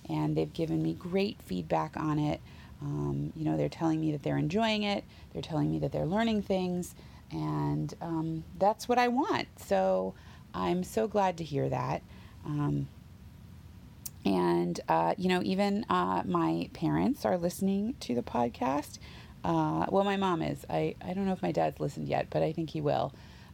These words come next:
Uh, I'm sure he will. Um, and, and actually, speaking of my parents, I know a couple weeks ago I, I talked about, um, how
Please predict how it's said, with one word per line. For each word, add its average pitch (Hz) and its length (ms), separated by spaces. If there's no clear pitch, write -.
Uh, 165 180
I'm 156 120
sure 170 200
he 151 120
will. 135 300
Um, 160 400
and, 202 240
and 240 100
actually, 254 340
speaking 247 360
of 196 80
my 170 140
parents, 156 480
I 170 60
know 180 160
a 170 40
couple - 280
weeks 160 240
ago 151 220
I, 147 240
I 147 100
talked 147 340
about, 147 380
um, 147 200
how 160 300